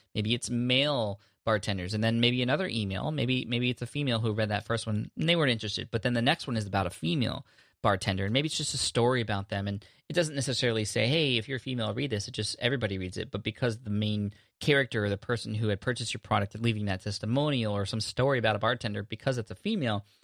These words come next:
the other females who are in your audience who read that,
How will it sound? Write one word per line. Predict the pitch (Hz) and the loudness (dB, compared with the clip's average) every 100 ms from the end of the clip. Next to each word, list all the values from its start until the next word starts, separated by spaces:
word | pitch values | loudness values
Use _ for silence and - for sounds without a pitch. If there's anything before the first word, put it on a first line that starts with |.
| _ - | _ 0
the | 131 | 2
other | 139 | 2
females | 127 113 110 104 _ _ 143 | 0 0 0 -4 _ _ 0
who | |
are | 143 | 2
in | 123 | 4
your | 113 | 2
audience | 101 98 - | 2 0 -2
who | 120 | 0
read | 110 127 | 0 0
that, | 110 95 | 2 2